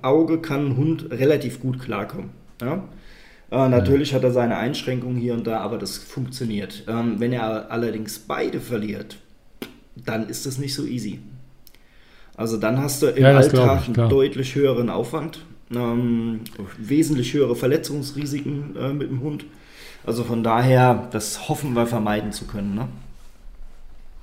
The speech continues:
Speaker 2: Das wäre ganz gut.
Speaker 1: Ah.
Speaker 2: Ähm, zweite dumme Frage, die du natürlich auch nicht beantworten musst.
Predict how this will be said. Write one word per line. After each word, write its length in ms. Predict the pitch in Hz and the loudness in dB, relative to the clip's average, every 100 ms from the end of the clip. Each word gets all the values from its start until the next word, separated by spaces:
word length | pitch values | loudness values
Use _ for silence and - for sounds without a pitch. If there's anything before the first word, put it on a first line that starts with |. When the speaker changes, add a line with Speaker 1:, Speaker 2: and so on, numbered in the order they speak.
| - - - - - | -16 -14 -14 -14 -2
Speaker 2:
Das 160 | 135 123 | 2 8
wäre 220 | 151 156 | 8 10
ganz 260 | 147 139 - | 8 6 6
gut. 100 | 143 | 6
Speaker 1:
Ah. 140 | 131 - - - | 6 4 -10 2
Speaker 2:
Ähm, 680 | 135 135 135 139 135 131 135 - - - - 139 | 8 10 10 8 8 6 4 -2 -10 -14 -14 -10
zweite 680 | - 143 180 202 180 175 135 139 - - | 6 10 10 10 8 6 -2 -8 0 8
dumme 220 | 180 185 | 10 10
Frage, 400 | - 143 151 156 | 6 4 6 6
die 160 | 135 | 6
du 60 | 143 | 6
natürlich 460 | 139 127 120 120 - | 8 6 6 4 6
auch 100 | 135 | 6
nicht 180 | 170 | 6
beantworten 440 | 156 139 139 165 165 | 4 2 4 6 8
musst. 260 | 170 170 | 6 4